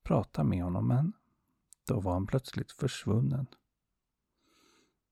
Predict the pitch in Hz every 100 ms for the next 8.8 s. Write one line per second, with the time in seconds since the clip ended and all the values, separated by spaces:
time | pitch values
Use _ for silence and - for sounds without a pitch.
0 | _ - 131 117 104 113 113 98 95 113
1 | 117 - - - 117 117 - 131 117 123
2 | _ _ - - _ _ _ _ _ _
3 | _ - 104 101 127 165 - 113 - 156
4 | - - - 131 - - 165 - _ _
5 | _ _ _ _ _ _ _ - _ -
6 | 95 104 104 113 151 135 92 107 - 117
7 | 110 123 139 - 147 - 113 113 131 165
8 | 151 104 110 131 151 120 98 117